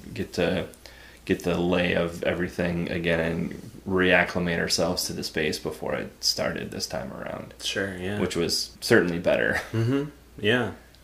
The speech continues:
Speaker 2: I think there was already a line started <laughs>
Speaker 1: Yeah.
Speaker 2: <laughs> when we first got there.
Speaker 1: Yeah,
Speaker 2: Uh,
Speaker 1: there was definitely a line that was already formed for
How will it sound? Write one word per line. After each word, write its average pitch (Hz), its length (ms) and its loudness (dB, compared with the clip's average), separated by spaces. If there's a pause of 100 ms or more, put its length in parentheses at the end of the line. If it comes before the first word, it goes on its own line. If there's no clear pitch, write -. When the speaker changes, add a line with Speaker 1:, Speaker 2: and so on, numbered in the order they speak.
(120)
Speaker 2:
I 98 40 -2
think 175 180 -2
there - 160 4
was 110 60 2
already 104 260 8
a 82 60 2
line 95 300 0
started 87 420 0 (360)
<laughs> - 360 2
Speaker 1:
Yeah. 117 360 10 (280)
Speaker 2:
<laughs> - 360 2
when 170 180 4
we 135 120 4
first - 400 0
got - 260 4
there. 87 280 -4 (600)
Speaker 1:
Yeah, 117 200 10
Speaker 2:
Uh, 113 60 12
Speaker 1:
there 127 100 10
was 135 140 10
definitely 147 380 8
a 117 80 10
line 107 560 8
that 101 100 8
was 98 180 6
already 98 260 6
formed 95 380 2
for 90 600 2